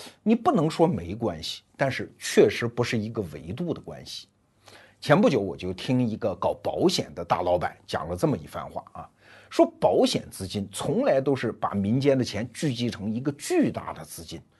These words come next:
那个钱大到什么程度？他说我投资五十个亿去干一件事儿，我眼都不带眨的。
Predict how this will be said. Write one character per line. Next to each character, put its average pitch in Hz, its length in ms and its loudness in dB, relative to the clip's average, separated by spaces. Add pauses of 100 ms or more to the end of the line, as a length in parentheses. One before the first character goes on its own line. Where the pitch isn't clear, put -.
(300)
那 349 120 4
个 302 80 8
钱 196 220 4
大 214 160 2
到 135 160 6
什 117 120 -2
么 131 120 0
程 110 200 -6
度？ 202 160 -8 (240)
他 320 120 4
说 320 120 8
我 151 240 6
投 175 300 2
资 262 180 2
五 139 320 6
十 - 200 -2
个 208 100 6
亿 226 240 2
去 - 140 -4
干 120 200 2
一 104 120 -4
件 120 180 -2
事 131 120 -4
儿， - 80 -8 (340)
我 320 120 10
眼 214 320 10
都 254 140 8
不 214 160 8
带 170 160 10
眨 135 300 0
的。 - 100 -8